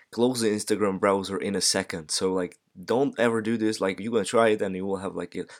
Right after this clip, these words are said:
thousand clicks and zero sales, I guarantee you. Fortunately, there is a much smarter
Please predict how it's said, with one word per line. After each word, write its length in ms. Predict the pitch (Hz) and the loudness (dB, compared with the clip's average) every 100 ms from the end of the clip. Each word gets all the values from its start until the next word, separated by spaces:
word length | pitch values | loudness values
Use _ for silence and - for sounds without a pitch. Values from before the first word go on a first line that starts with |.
| - | 2
thousand 400 | 123 120 113 98 | 4 4 0 -4
clicks 260 | 110 107 98 | -4 -2 -4
and 100 | 92 | -4
zero 280 | 104 98 | -4 -4
sales, 280 | 90 92 87 | -2 -4 -4
I 120 | 87 | -6
guarantee 440 | 85 101 101 95 95 | -2 2 2 0 -4
you. 180 | 87 - - | -6 -6 4
Fortunately, 760 | 147 165 170 139 139 151 147 - | 6 6 2 0 0 -4 -4 0
there 220 | 117 123 | 4 4
is 260 | 117 - | 4 0
a 120 | 107 101 | -2 -2
much 500 | 98 113 117 - - | 2 2 2 -2 -8
smarter 800 | - - 104 107 117 101 101 95 | -6 -2 2 4 4 2 -2 -2